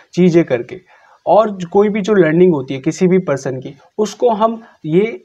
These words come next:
जान सकते हैं कि वो है कितनी, साथ ही साथ उसे कम ज़्यादा भी किया जा सकता है। और वो कैसे हो सकता है, वो ट्रेनिंग के through किया जा सकता है।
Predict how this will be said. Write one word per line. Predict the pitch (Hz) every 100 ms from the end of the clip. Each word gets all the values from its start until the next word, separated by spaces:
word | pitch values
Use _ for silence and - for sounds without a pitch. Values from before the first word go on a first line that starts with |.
| _ _ -
जान | 151 151 185
सकते | 185 170 170
हैं | 185
कि | 214
वो | 226
है | 175 151 170
कितनी, | 180 - 127 123 - _
साथ | 160 170
ही | 214
साथ | 190 165
उसे | 226 - 247 240 _
कम | - 156 185
ज़्यादा | 165 151 165
भी | 175 220
किया | - 160 143
जा | 127
सकता | 123 123 131
है। | 135
और | 151
वो | 170
कैसे | 156 147 170
हो |
सकता | 170 180 -
है, | 240
वो | 226
ट्रेनिंग | - 151 165 170
के | 170
through | 151 135
किया | 131 123
जा | 120
सकता | 120 113 -
है। | 131